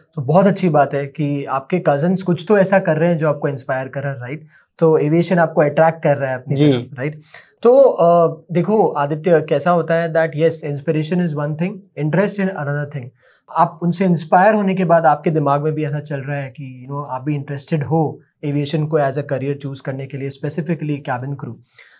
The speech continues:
Speaker 1: So, मैं आपको ये बताना चाहूँगा कि नेक्स्ट टाइम जब आप अपने अंकल से मिलो, तो आप ये उनको बता सकते हो that, अ, आप fully convinced हो इस जॉब के लिए, राइट?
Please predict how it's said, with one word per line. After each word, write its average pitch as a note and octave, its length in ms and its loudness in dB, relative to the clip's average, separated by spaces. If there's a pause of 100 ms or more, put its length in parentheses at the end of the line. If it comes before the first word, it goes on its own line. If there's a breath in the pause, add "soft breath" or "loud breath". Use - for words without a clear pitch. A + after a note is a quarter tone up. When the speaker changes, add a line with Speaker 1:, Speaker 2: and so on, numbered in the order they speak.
(200 soft breath)
Speaker 1:
So, F#3+ 280 6
मैं F#3 120 8
आपको G#3+ 240 4
ये G#3 60 4
बताना D#3+ 340 4
चाहूँगा D3+ 340 0
कि D#3+ 120 -2
नेक्स्ट C#3+ 260 -4
टाइम F3 180 2
जब E3 80 0
आप D3+ 220 4
अपने D3 180 -6
अंकल C#3 300 -4
से D3 120 -8
मिलो, C3+ 220 -8
तो D3+ 100 -8
आप D#3 120 -8
ये D#3+ 100 -6
उनको D#3 240 -4
बता C#3+ 300 0
सकते D#3+ 320 -8
हो D3 200 -12 (340 soft breath)
that, D#3 320 0
अ, - 20 2
आप D3+ 420 2
fully G#3 360 4
convinced D#3 480 2
हो - 200 -8
इस B2 60 -12
जॉब B2 360 -10
के C3+ 60 -10
लिए, A2+ 220 -16 (160)
राइट? C#3+ 260 -8